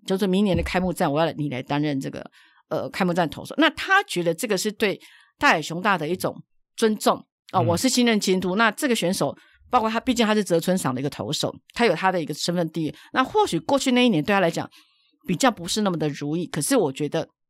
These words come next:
Speaker 1: 还是要尊重他的一个，一个，一个角色。所以我给，我一开始，我在今年就跟他讲，明年开幕战投手是给你，然后让他在这段，到明年三月二十五号这段期间，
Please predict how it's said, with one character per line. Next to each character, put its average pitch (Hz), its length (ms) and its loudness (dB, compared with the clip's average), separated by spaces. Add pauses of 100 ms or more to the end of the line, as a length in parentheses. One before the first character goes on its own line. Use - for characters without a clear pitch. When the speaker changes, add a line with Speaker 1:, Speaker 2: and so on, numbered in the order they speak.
(420)
Speaker 1:
还 185 160 0
是 175 80 0
要 208 100 4
尊 185 220 0
重 175 140 0
他 170 180 0
的 143 100 -8
一 135 60 -8
个， 127 160 -8 (400)
一 180 100 -6
个， - 120 -6
一 185 100 -2
个 165 140 -2
角 - 240 -2
色。 - 260 -4 (220)
所 285 120 2
以 226 140 6
我 233 140 4
给， 226 280 -2
我 180 140 0
一 285 80 2
开 277 260 2
始， 196 220 -4
我 170 100 -2
在 240 140 2
今 285 180 4
年 202 140 4
就 214 80 -2
跟 202 80 0
他 208 80 4
讲， 165 160 -2
明 165 160 2
年 170 100 0
开 165 160 -2
幕 175 60 0
战 165 160 2
投 151 140 -4
手 135 100 -8
是 143 140 -10 (120)
给 147 180 0
你， 160 200 0 (360)
然 160 120 -2
后 247 160 4
让 302 100 4
他 277 200 -2
在 277 180 2
这 240 240 -2
段， 185 300 0 (160)
到 220 240 4
明 180 180 -4
年 190 120 -2
三 214 280 0
月 220 140 2
二 208 100 0
十 156 140 -6
五 147 40 -6
号 185 120 0
这 180 120 -4
段 170 160 0
期 151 160 -6
间， 147 240 -2